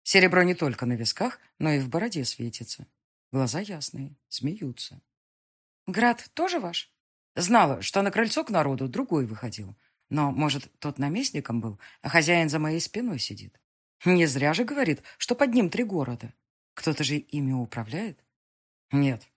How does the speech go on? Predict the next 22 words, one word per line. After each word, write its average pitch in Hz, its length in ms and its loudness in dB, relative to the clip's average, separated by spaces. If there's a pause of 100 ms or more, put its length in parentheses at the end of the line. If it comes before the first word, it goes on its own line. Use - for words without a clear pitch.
(380)
град 151 360 2
старшего 127 540 -2
брата», - 400 -14 (380)
сказал 185 520 -4 (100)
и 202 100 -4
засмеялся. 185 720 -6 (340)
Так 156 200 2
легко, 180 360 0
радостно. 156 540 -2 (540)
«Как 165 220 2
знал, 151 320 2
что - 180 -4
тебя 131 220 0
здесь 123 320 -4
найду. 104 340 -10 (440)
Спасибо, 143 580 2
Олежка 135 380 -2
подсказал, 110 540 -8 (280)
куда 180 200 4
все 135 160 2
перехожие 139 580 0
люди 151 360 2